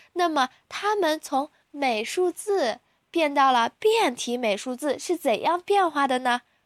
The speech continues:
我们再认真的观察一个图片，同学们可以以小组为单位，然后去讨论一下它们是怎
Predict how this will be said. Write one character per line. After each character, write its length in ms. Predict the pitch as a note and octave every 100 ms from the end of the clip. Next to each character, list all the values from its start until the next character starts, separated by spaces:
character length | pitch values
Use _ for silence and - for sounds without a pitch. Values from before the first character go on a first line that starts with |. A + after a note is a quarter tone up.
| -
我 160 | G3+
们 220 | F#3 F#3
再 160 | C4+ F4+
认 220 | F4+ G4
真 160 | E4 E4+
的 140 | E4+
观 180 | E4+ E4
察 220 | D#4 C4
一 100 | C4
个 120 | B3+ B3+
图 240 | - G#3+
片， 300 | - C4 G#3+ _ _ _ _ _ -
同 180 | C#4 D4+
学 100 | D4+
们 160 | D4+
可 160 | D4 D#4+
以 220 | D#4+ D4+
以 80 | E4+
小 300 | - A3 E4
组 180 | C4+ G#3
为 160 | G3
单 220 | G#3+ A3+
位， 200 | B3+ G#3+ - _
然 140 | A3 G#3
后 140 | D4
去 160 | - F4
讨 300 | - G#3 -
论 160 | D#4
一 120 | E4+
下 280 | A#3+ A#3 G3+
它 220 | - D#4 F4+
们 280 | F4+ A3+
是 160 | - A#3+
怎 200 | - F#3+